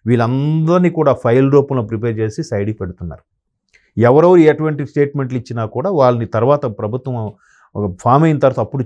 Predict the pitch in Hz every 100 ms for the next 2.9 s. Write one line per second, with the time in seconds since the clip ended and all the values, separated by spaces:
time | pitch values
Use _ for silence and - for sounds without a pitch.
0 | 131 113 - 127 113 127 120 107 107 110
1 | 110 113 110 - 104 139 107 127 _ _
2 | - 107 110 110 208 _ _ - 180